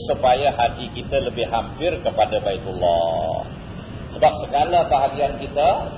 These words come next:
hati apa semua sebelah kiri. Ha, jadi bila kita tawaf, bahagian ini yang dekat dengan Kaabah. Dan hati kita berada di sebelah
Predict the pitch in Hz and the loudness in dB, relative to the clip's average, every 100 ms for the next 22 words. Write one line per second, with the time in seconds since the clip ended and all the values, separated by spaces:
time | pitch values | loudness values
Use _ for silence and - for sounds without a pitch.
0 | - - 127 131 131 135 135 135 175 147 | -8 0 2 2 -2 -2 -2 -2 0 0
1 | 127 139 185 - - - 127 117 120 - | 2 2 2 -2 -10 -10 -8 -6 -8 -10
2 | - - 82 - - - - - - - | -12 -8 -8 -8 -12 -12 -12 -12 -12 -12
3 | - - - - - 78 71 - 110 156 | -12 -12 -14 -12 -10 -10 -8 -6 -4 -4
4 | 156 113 113 101 117 123 113 107 104 - | -4 -4 -2 -2 -2 2 4 4 0 -8
5 | - - - - 107 139 190 - - - | -12 -12 -10 2 6 6 4 -4 -12 -12
6 | - - - 127 131 120 120 117 92 92 | -12 -4 0 0 0 -2 -4 -8 -8 -8
7 | - - - - - - - - - - | -10 -12 -12 -12 -12 -10 0 0 0 -10
8 | - - 87 76 69 - - - - - | -10 -10 -10 -8 -8 -8 -12 -12 -10 -10
9 | - - - - - - - - - - | -10 -12 -12 -12 -12 -12 -12 -12 -12 -12
10 | - - - - - - - - - - | -12 -12 -12 -12 -12 -12 -12 -12 -12 -12
11 | - - - - - - - - - - | -12 -12 -12 -14 -14 -14 -12 -12 -12 -12
12 | - 139 151 170 190 220 - - 226 190 | 4 6 6 6 2 2 -6 0 2 4
13 | 175 170 165 - 131 | 4 4 0 0 0